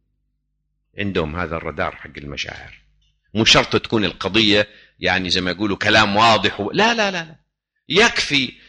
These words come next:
ي-، وهذه يم-، إذا أحدكم أعطى شوية مساحة من الحرية لأبناء وبناته، ممكن يجي لك ولد عمره أربع، خمس سنين، ست سنين، يقول لك: "بابا، أنا شايفك أنت وأمي ما أنتم مزبوطين.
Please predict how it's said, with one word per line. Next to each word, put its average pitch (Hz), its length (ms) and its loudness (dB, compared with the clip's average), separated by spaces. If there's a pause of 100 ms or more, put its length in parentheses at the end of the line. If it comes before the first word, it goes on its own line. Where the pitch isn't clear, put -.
ي-، 143 160 0
وهذه 165 540 2
يم-، 165 180 -2
إذا 117 220 -2
أحدكم 110 540 -2 (380)
أعطى 143 340 0
شوية 180 600 2
مساحة 131 460 2
من 107 100 -6
الحرية 107 420 -6
لأبناء 92 480 -4
وبناته، 107 400 -6
ممكن 123 260 -10
يجي 107 180 -8
لك 95 180 -6
ولد 95 220 -4
عمره 92 300 -10 (260)
أربع، 90 240 -4
خمس 87 240 -6
سنين، 90 400 -10
ست - 300 -14
سنين، 80 280 -6
يقول 82 180 -10
لك: 82 100 -10 (380)
"بابا، 104 380 -4
أنا 90 260 -8
شايفك 92 500 -8
أنت 82 200 -16
وأمي 80 400 -10
ما 82 120 -8
أنتم - 340 -12
مزبوطين. - 640 -12